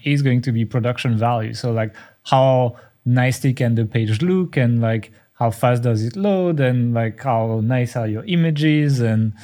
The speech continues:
just, like, yeah, it's like, and how cool are your examples and things like that. But, like, it's going to be that. It's going to be, it's kind of a different job now, content creation. It's like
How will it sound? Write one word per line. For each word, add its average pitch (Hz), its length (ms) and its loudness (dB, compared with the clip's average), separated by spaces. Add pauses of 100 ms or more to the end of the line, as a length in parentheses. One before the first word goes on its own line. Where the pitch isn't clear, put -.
(200)
just, 143 320 0
like, 123 200 0
yeah, 139 320 2
it's 127 100 -2
like, 139 160 2
and 123 240 2
how 123 180 -2
cool 131 260 0
are 120 80 2
your 113 180 -2
examples 156 540 0
and 135 160 -2
things 139 200 0
like 127 140 -2
that. 127 220 0
But, 117 160 -4
like, 113 200 -4 (500)
it's 131 260 0
going 180 260 2
to 196 80 -4
be 135 120 2
that. 110 220 -2
It's 123 160 0
going 156 200 2
to 151 100 -4
be, 135 460 2
it's 139 240 -4
kind 170 260 0
of 180 140 0
a 143 80 2
different 127 420 0
job 117 240 0
now, 110 200 0
content 113 360 -2
creation. 104 360 -6
It's 107 100 -6
like 113 260 -6